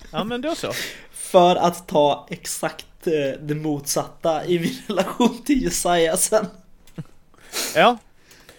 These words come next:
Speaker 1: Eh, Imperial Kristoffer.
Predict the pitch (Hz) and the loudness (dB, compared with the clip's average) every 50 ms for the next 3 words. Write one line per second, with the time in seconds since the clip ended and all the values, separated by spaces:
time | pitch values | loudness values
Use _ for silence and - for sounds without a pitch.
0 | - - - _ _ _ _ 143 143 139 135 135 135 139 143 139 139 143 147 147 | -20 -20 -20 _ _ _ _ -6 -4 -2 -2 -2 -2 -2 -4 -4 -6 -6 -8 -12
1 | - _ _ _ - 143 143 - - 151 113 113 - - - - - - - - | -16 _ _ _ -20 -20 -16 -14 -14 -14 -14 -14 -14 -14 -16 -16 -18 -20 -20 -20
2 | _ _ _ _ - - - - - - - - - - 233 247 240 - - - | _ _ _ _ -20 -20 -20 -20 -20 -20 -20 -20 -14 -10 -10 -10 -10 -10 -16 -20
3 | - - 202 226 226 226 226 226 220 214 214 - | -20 -16 -12 -12 -10 -10 -10 -10 -10 -10 -12 -14